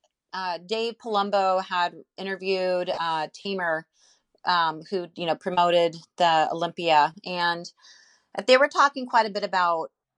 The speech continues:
Masters, Nationals, and, you know, potentially being, having a Masters division at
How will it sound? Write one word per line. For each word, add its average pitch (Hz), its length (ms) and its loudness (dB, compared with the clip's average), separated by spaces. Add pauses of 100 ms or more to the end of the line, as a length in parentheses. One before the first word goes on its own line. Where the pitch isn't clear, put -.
(180)
Masters, 214 1040 0
Nationals, 175 920 -8
and, 165 540 -8
you 175 100 -8
know, 160 100 -4
potentially 170 1000 -2 (420)
being, 170 640 -2
having 175 320 0
a 165 40 -2
Masters 175 420 2
division 170 580 -2
at 156 300 2